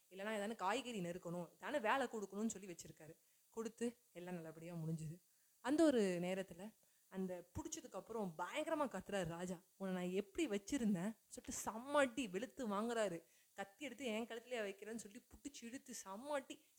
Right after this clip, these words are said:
சண்டைனா சண்டை, இப்ப என்ன சண்டை போடுறது? சமந்தா மேம் கூட யசோதால அப்படிதான் செம்மையா சண்டை போட்டாங்களாம். அதுக்கெல்லாம் மேல வந்து என்ன பண்றாருன்னா, இவர் வந்து சண்டை போடுறாரு. சண்டைலாம் போட்டு முடிச்சு, ராஜ்யம் கிட்டத்தட்ட வந்து கைக்கு கிடைச்சாச்சு.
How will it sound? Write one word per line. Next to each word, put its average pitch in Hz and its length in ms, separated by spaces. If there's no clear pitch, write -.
சண்டைனா 262 400
சண்டை, 247 320
இப்ப 214 140
என்ன 226 160
சண்டை 247 280
போடுறது? 202 300
சமந்தா 220 360
மேம் 208 140
கூட 208 200
யசோதால 190 460
அப்படிதான் 180 260
செம்மையா 214 400
சண்டை 196 220
போட்டாங்களாம். 170 380
அதுக்கெல்லாம் 226 580
மேல 240 460
வந்து 233 240
என்ன 226 100
பண்றாருன்னா, 185 360
இவர் 220 100
வந்து 180 160
சண்டை 175 220
போடுறாரு. 165 360
சண்டைலாம் 185 280
போட்டு 190 240
முடிச்சு, 175 320
ராஜ்யம் 185 360
கிட்டத்தட்ட 185 380
வந்து 170 200
கைக்கு 175 360
கிடைச்சாச்சு. 170 460